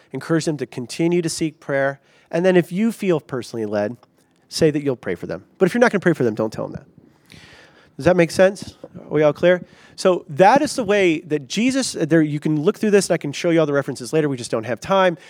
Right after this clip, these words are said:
But that is the way often that Jesus, uh, prayed for people and saw miracles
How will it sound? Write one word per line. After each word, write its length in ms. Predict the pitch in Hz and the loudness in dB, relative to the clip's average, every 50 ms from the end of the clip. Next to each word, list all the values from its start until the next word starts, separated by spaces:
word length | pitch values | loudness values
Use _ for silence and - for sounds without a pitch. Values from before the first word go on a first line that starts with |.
| - - _ _ | -20 -20 _ _
But 420 | 139 127 156 147 139 135 135 131 | -2 0 0 2 2 -2 0 2
that 200 | 160 180 214 247 | 4 4 4 4
is 140 | 269 233 - | 2 -2 -4
the 120 | - 233 | -4 -2
way 460 | 202 165 151 135 135 143 160 180 196 - _ _ _ | 0 2 2 2 2 0 -2 -4 -6 -14 _ _ _
often 420 | 139 139 147 156 - 202 190 196 | 0 0 0 0 -2 -6 -8 -6
that 180 | 190 185 170 131 | -6 -6 -6 -6
Jesus, 680 | - - 139 147 165 165 147 190 196 196 - - - - _ _ _ _ _ _ - - | -8 -6 -4 -4 -4 -4 -6 -6 -8 -8 -8 -12 -12 -14 _ _ _ _ _ _ -10 -6
uh, 220 | 127 127 123 120 | -2 -2 -2 -2
prayed 400 | 117 - - - 123 113 117 117 | -4 -6 -6 -6 -4 -4 -4 -6
for 140 | - - 143 | -8 -10 -10
people 580 | 135 - 170 175 170 - 208 220 233 226 208 - - | -6 -4 -6 -6 -4 -2 -2 -2 -2 -4 -8 -10 -8
and 180 | 139 143 151 | -8 -6 -6
saw 400 | - - - - 151 151 160 180 | -6 -6 -2 0 2 4 4 4
miracles 640 | 185 160 139 117 117 127 - - 147 156 165 165 - | 2 0 -2 -4 -4 -4 -4 -4 -4 -2 -2 -4 -8